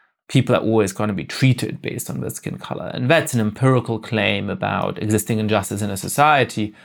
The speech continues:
rather than a sort of biological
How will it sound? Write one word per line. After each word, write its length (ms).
rather 420
than 200
a 60
sort 200
of 140
biological 960